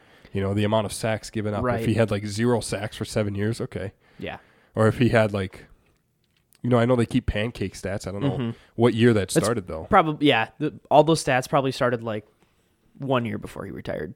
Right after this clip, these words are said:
Speaker 1: Yeah, <laughs> exactly. I don't know. I don't know. It's, congratulations to all of 'em. I
Speaker 2: Yep.
Speaker 1: mean, we're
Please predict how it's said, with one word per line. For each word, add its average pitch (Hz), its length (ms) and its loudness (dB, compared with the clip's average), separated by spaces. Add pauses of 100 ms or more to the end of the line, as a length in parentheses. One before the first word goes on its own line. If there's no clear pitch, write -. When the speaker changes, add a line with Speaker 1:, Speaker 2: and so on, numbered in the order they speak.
Speaker 1:
Yeah, 107 440 0
<laughs> - 40 0
exactly. 143 760 2 (340)
I 156 120 2
don't 113 120 0
know. 90 260 -12
I 123 140 -4
don't 98 100 -10
know. 92 140 -10
It's, - 320 -6 (840)
congratulations 185 720 4
to 190 60 4
all 190 200 6
of - 60 4
'em. 95 300 -6
I 107 80 -6
Speaker 2:
Yep. 110 80 2
Speaker 1:
mean, 113 140 2
we're 113 320 6